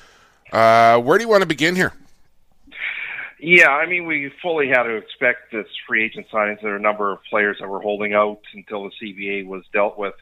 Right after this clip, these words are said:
Speaker 2: Uh, and, of course, the whole issue of the P-, or the P L P A just not allowing players to sign. But, I mean, we can start with the two big ones that we kinda knew about in advance:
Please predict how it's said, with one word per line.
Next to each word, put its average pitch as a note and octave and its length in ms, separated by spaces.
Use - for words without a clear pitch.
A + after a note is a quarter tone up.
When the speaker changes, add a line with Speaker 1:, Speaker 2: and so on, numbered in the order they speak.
Speaker 2:
Uh, G2 260
and, G2 100
of - 40
course, A2 240
the A2 60
whole G#2 220
issue G2+ 480
of F#2+ 320
the G2 500
P-, B2 200
or G#2 200
the G2 340
P C#3+ 120
L A#2 100
P A2+ 200
A G#2+ 100
just F#2+ 240
not G#2+ 160
allowing G#2 760
players G#2+ 300
to G#2 140
sign. B2+ 340
But, G#2 240
I C3+ 60
mean, C#3+ 340
we C#3+ 80
can B2 200
start G#3 260
with D3 180
the B2 120
two D3+ 140
big C#3 240
ones C3+ 240
that A#2 100
we G#2+ 160
kinda G#2+ 300
knew A2+ 360
about G#2 280
in G2+ 120
advance: A2+ 520